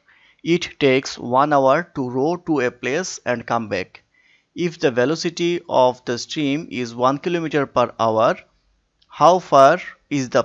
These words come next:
place?" অর্থাৎ বলছে যে একজন নৌকা চালিয়ে নৌকার গতিবেগ হচ্ছে five kilometer per hour, এটা হচ্ছে নৌকার গতিবেগ,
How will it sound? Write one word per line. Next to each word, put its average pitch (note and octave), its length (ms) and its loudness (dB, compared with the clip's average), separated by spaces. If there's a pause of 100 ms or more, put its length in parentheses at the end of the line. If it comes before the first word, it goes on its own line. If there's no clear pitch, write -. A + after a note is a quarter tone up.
(120)
place?" G#2 420 -4
অর্থাৎ B2+ 320 -4
বলছে D3+ 600 -4 (500)
যে A#2+ 380 -2 (1300)
একজন D3 540 0 (880)
নৌকা D#3+ 280 4
চালিয়ে C#3+ 400 2
নৌকার D#3 360 0
গতিবেগ C3 420 0
হচ্ছে F#3 340 -2
five - 460 0 (120)
kilometer C#3+ 400 2
per A#2+ 340 2
hour, C3+ 500 4
এটা B2 220 -2
হচ্ছে B2 240 -4
নৌকার B2 320 0
গতিবেগ, B2 480 -2